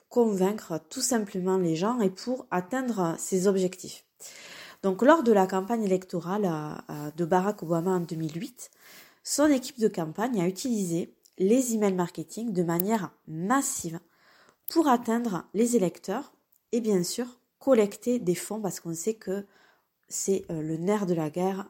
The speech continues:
euh, collecter des fonds pour gagner des élections présidentielles. Et donc je t'explique comment ils ont fait. Donc d'abord, ils ont créé une liste de contacts monstrueuse en recueillant les adresses email des partisans de Barack Obama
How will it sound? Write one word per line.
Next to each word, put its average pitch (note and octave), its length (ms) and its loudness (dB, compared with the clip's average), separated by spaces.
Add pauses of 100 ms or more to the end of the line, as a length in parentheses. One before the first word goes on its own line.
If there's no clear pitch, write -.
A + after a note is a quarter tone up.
euh, D#3+ 160 -8 (160)
collecter G3+ 360 2
des E3 120 -2
fonds G3+ 260 -8 (320)
pour A3+ 160 4
gagner G3 540 2
des G3+ 220 0
élections G3+ 440 0
présidentielles. F#3 680 -6 (680)
Et F#3 80 -6
donc A#3 140 2
je A#3+ 80 0
t'explique C4+ 320 0
comment A#3 180 0
ils G#3+ 180 4
ont D#3 80 -2
fait. - 200 -20 (480)
Donc E3+ 140 -2
d'abord, A#3+ 500 2 (240)
ils F#3 160 -2
ont C4 80 0
créé C4 220 0
une A3+ 180 4
liste A#3+ 300 4
de A3 60 8
contacts G3+ 720 -4
monstrueuse F#3+ 920 -2 (500)
en F3+ 120 -2
recueillant A#3 480 4
les G3 180 2
adresses F3+ 420 -2
email F#3+ 220 0
des F3+ 140 0
partisans F#3+ 500 -6
de G3+ 80 2
Barack E3+ 340 -2
Obama E3 460 -6